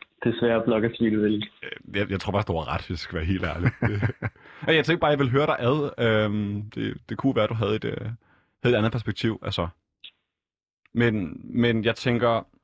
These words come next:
Speaker 2: det kan trods alt på internettet, det er jo altså hurtigt gejle sig op til en eller anden, en eller anden høj stemning.
Speaker 3: Ja, det, det har det nogle gange tendens til, synes jeg.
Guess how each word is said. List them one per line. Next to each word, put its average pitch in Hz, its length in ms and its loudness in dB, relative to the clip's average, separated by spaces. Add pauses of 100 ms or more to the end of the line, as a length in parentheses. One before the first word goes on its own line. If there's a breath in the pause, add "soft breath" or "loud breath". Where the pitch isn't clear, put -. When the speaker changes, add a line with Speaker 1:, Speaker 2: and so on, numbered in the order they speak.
(1700 loud breath)
Speaker 2:
det 135 100 0
kan 151 220 0
trods 135 320 0
alt 107 240 2
på 131 100 2
internettet, 107 580 2
det 123 80 2
er 120 40 4
jo 104 100 2
altså 107 220 -2 (260)
hurtigt 113 440 0
gejle 95 200 2
sig - 180 -4
op 101 200 0
til 110 140 -2
en 110 120 2
eller 98 160 2
anden, 92 280 0 (440)
en 107 140 4
eller 92 140 4
anden 92 480 0
høj - 340 -4
stemning. 82 480 -4 (960)
Speaker 3:
Ja, 120 320 4
det, 131 140 2 (100)
det 139 260 4
har 131 240 0
det 123 120 2
nogle 165 220 4
gange 113 240 0
tendens 107 420 0
til, 90 120 -4
synes - 220 -4
jeg. 58 100 -8